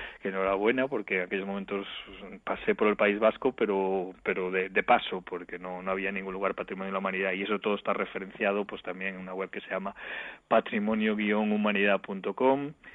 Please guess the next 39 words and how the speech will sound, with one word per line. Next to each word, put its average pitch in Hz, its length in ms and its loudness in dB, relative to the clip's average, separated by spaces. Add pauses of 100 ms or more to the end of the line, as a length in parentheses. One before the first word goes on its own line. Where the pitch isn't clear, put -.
(120)
Luego, 107 300 4
pues, 101 220 0
como 101 220 -6
soy 117 160 2
de 120 80 6
La 117 120 8
Coruña, 113 580 2
en 110 80 0
La 104 100 2
Coruña 107 300 2
tenemos, 107 400 0 (140)
eh, 101 380 0 (180)
también 104 340 -2
un 104 80 0
lugar, 104 320 2 (140)
eh, 98 340 -4
que 98 80 -4
ha 92 140 -2
sido 98 160 -6
nombrado 95 380 -2
Patrimonio 95 440 -8
de 95 40 -8
la 92 60 -8
Humanidad 95 440 -6
hace - 100 -10
justo 104 320 -8
tres 95 220 -6
años, 127 280 -2
la 90 200 -6
Torre 92 280 -2
de 95 100 0
Hércules 113 440 -2
de 95 120 -6
La 92 100 -6
Coruña, 104 360 -4
el 110 80 -4
faro 92 260 -2
más 92 200 -10
antiguo 95 460 -8